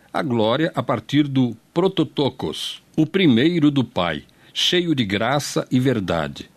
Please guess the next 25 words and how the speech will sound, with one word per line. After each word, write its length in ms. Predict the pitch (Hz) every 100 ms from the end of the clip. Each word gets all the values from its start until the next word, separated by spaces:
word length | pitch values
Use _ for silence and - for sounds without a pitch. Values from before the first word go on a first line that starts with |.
| _ -
Uma 140 | 190
declaração 680 | 190 185 143 123 95 - 123
de 100 | 131
sua 300 | 110 - 117 117
absoluta 680 | 143 151 - 123 127 170 110
divindade. 760 | 110 104 85 76 73 73 - _ _ _ _ _ - -
No 120 | 202
quinto 340 | 190 254 226 151
capítulo, 560 | 95 - 135 123 107
vamos 300 | 98 151 147
lembrar 520 | 135 127 98 98 131 - - -
o 200 | 131 127
versículo 560 | 123 139 - 170 160
dezessete. 960 | 139 151 143 151 - 123 110 - - - _ _ -
Ele 180 | 190
diz: 380 | 156 120 165 -
"Meu 260 | 110 131 180
Pai 280 | - 131 127
trabalha 640 | 139 117 95 98 113 123
até 340 | - 101 - 147
agora 560 | 107 87 87 98 135 - - -
e 160 | 196 143
eu 120 | 135
trabalho 540 | 151 143 101 90 95
também. 460 | - 139 101 78